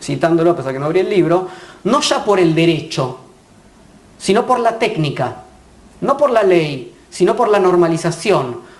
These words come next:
no por el castigo, sino por el control, y se ejercen en niveles y formas que rebasan el Estado y sus aparatos. Que cuando yo fui al cemic el otro día,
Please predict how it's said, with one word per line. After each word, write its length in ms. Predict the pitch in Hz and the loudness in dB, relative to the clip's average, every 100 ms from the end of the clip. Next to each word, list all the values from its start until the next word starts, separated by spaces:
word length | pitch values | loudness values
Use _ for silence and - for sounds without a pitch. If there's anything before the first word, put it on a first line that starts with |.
| - | -6
no 140 | 254 | -2
por 120 | 285 | 0
el 120 | 240 214 | 0 -2
castigo, 640 | - - 247 214 156 135 | -4 -2 0 2 2 0
sino 200 | 156 175 | 0 2
por 120 | 220 | 2
el 100 | 196 | 0
control, 600 | 190 175 190 196 139 123 - - - | 2 2 2 0 0 -6 -14 -20 -8
y 100 | 175 | -4
se 120 | 220 | -2
ejercen 420 | 208 262 269 247 | 0 -2 0 0
en 80 | 214 | 0
niveles 320 | 202 233 226 | 0 0 0
y 60 | 190 | -2
formas 280 | 226 240 208 | -2 -2 -2
que 160 | 196 | 0
rebasan 640 | 180 196 202 269 - 202 | 0 2 0 -2 -2 0
el 100 | 185 | 2
Estado 460 | 185 - 233 240 233 | 2 0 0 0 0
y 40 | |
sus 140 | 180 175 | -2 -2
aparatos. 640 | 165 165 139 - 123 - - - - - - - - | 0 0 -2 -6 -12 -16 -20 -20 -20 -20 -20 -20 -2
Que 60 | |
cuando 200 | 170 240 | 0 2
yo 320 | 170 277 262 - - - | 2 0 0 -6 -18 -8
fui 300 | 254 269 196 | 0 2 4
al 420 | 156 147 147 143 - - | 2 0 -2 -6 -10 -20
cemic 480 | - 185 185 285 - | -6 0 0 -2 -4
el 120 | 160 | 0
otro 200 | 240 220 | 0 2
día, 440 | 214 175 143 170 | 2 4 2 -4